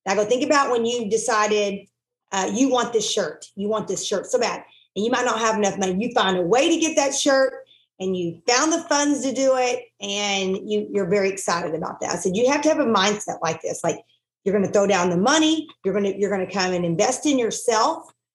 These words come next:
I go, "But if you don't, if you don't have the mindset, like, health doesn't stop when you walk out the door from here. You know, it's how you treat others. It's what you drink. It's how you, you know, go to sleep." I go, "It keeps going. So this is your kickstart.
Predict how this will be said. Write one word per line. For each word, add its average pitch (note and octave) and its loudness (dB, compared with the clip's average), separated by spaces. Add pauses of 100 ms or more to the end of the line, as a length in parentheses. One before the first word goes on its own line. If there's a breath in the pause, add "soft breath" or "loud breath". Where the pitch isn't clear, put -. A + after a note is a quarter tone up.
I A3+ -2
go, G#3+ 0
"But G#3 0
if F3 -4
you A#3 -4
don't, G#3 -4 (100)
if G#3 -6
you A#3+ -6
don't C#4+ 2
have C#4+ 0
the B3 0
mindset, A#3+ 2
like, G#3+ 2
health D4 0
doesn't B3 0
stop D4 0
when A3+ 2
you A3 4
walk G#3+ 0
out G3+ -2
the F#3+ -8
door A3+ 0
from F3+ -4
here. E3 -8 (600)
You F#3+ 0
know, G3 4
it's F#3+ -2
how F#3 -2
you F#3 -2
treat F3+ -6
others. A#3 4
It's F3+ -2
what F#3 -2
you F#3 -2
drink. D4+ 2
It's G3 0
how F#3+ 2
you, G3 0 (380 loud breath)
you G3+ 0
know, F3+ 0
go G#3+ 2
to A3+ 2
sleep." E4 2
I G#3 2
go, G3+ 4
"It G#3+ 0
keeps D4+ -2
going. A3+ 2
So G#3 0
this D#4 0
is D#4+ 0
your G#3+ 0
kickstart. - -4